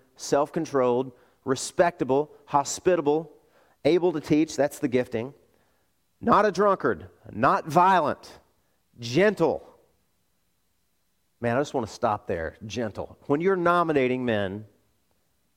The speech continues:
to be elders, man, if I had to reduce it down to one word, I would almost say gentle. If you're a sheep, what kind of a shepherd do you want? Harsh,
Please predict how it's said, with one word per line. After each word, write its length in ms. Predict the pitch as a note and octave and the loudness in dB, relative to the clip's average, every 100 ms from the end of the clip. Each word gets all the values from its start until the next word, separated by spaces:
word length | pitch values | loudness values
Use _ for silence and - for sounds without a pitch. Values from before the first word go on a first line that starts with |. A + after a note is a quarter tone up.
| _ | _
to 100 | - | -6
be 240 | B2 C#3+ D3 | 0 0 2
elders, 600 | B2+ A2+ F#2+ D#2+ - - _ _ _ _ _ _ _ | 0 -2 -6 -10 -16 -20 _ _ _ _ _ _ _
man, 200 | C3 C3+ | -2 0
if 100 | B2 | 0
I 120 | F3 | 2
had 120 | G3+ | 2
to 80 | F3 | 0
reduce 480 | C#3+ C#3+ C3 D3+ D3+ | 0 -2 0 0 0
it 80 | C3 | -2
down 240 | C#3+ B2 | 0 0
to 60 | A2 | 0
one 240 | B2 C#3 | 0 0
word, 180 | C3 C3+ | 0 2
I 100 | B2 | 0
would 140 | A#2+ | 0
almost 380 | A#2+ C#3 C3 - | 0 0 -4 -6
say 400 | - A#2 G2+ G2+ - _ _ _ _ _ _ _ _ G2+ | -2 0 -2 -4 -12 _ _ _ _ _ _ _ _ -14
gentle. 420 | G2+ A2+ - E2 _ _ _ _ _ _ _ _ | -8 -8 -8 -14 _ _ _ _ _ _ _ _
If 160 | A2 D#3+ | -6 -2
you're 140 | G3 | 0
a 60 | D#3 | -2
sheep, 480 | - - D#3+ A#2+ - | -4 0 2 0 -2
what 180 | C3+ | -2
kind 140 | - E3 | 0 -2
of 80 | B2+ | -2
a 40 | |
shepherd 420 | - C#3+ B2+ A#2 | -2 -2 -2 -4
do 60 | G#2 | -6
you 140 | G#2+ | -6
want? 280 | G#2 F#2+ - | -6 -6 -8
Harsh, 520 | - D3+ G#3+ - - | -4 -4 -4 -8 -16